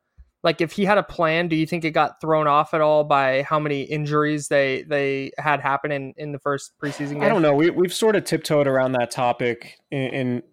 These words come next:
Speaker 2: you know, the last couple of times we've talked to him, and, and he's basically said he, he doesn't really know exactly how he's gonna approach things. I know the forty-niners have sort of circled these two practices they're gonna have against the Denver Broncos in Denver,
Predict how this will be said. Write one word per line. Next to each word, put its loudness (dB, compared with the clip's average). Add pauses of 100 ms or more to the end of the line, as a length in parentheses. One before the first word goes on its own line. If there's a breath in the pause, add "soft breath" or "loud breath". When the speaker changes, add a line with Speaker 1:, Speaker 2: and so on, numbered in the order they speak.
(120)
Speaker 2:
you -2
know, 0
the -10
last 0
couple -2
of -4
times -2
we've -4
talked 0
to -6
him, -4
and, -6
and -4
he's -2
basically -2
said -2
he, -4
he -4
doesn't 0
really -2
know 0
exactly -2
how -2
he's -4
gonna -4
approach -6
things. -4
I -2
know 2
the -2
forty-niners 0
have -10
sort -4
of -6
circled -4
these -6
two -4
practices -4
they're -2
gonna -4
have -4
against -6
the -8
Denver -4
Broncos -4
in -2
Denver, -2